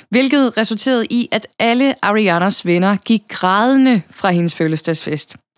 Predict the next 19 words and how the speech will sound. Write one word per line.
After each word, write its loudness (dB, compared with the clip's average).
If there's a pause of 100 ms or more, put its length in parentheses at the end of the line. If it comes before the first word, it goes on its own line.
(360)
Så -2
på 0
trods -2
af, -2
at 2
hendes 2
navn 0
kom -2
fra 0
en -2
prinsesse, -2 (380)
så -4
havde 2
Ariana 2
det 0
egentlig 2
meget 2
godt -2
med 0